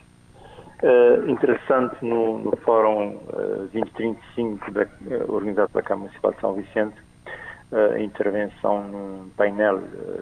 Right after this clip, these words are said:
da doutora Filomena Martins, que, eh, eh, abordou bastante bem, eh, o tema relacionado com, com, com o papel de, da Universidade, das Universidades de Cabo Verde, eh,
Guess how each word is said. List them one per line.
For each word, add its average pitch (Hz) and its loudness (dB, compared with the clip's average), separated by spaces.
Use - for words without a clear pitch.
da 98 -6
doutora - -6
Filomena 101 -8
Martins, 110 -4
que, 104 -8
eh, 95 -6
eh, 104 0
abordou 101 2
bastante 101 -2
bem, 104 0
eh, - -12
o 98 -8
tema 104 -2
relacionado 101 -4
com, 95 -8
com, 98 -8
com - -12
o - -10
papel 104 0
de, 98 -4
da 104 -4
Universidade, 101 -2
das 107 -2
Universidades 101 -4
de - -20
Cabo 95 0
Verde, 110 2
eh, 92 -6